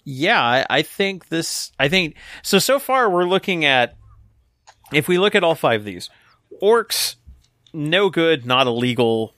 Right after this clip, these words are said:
box, <laughs> and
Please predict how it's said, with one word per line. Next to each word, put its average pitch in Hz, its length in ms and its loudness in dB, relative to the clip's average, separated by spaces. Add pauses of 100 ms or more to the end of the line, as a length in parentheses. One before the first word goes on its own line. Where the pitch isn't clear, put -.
(200)
box, 104 600 0 (460)
<laughs> - 440 -20
and 110 480 -2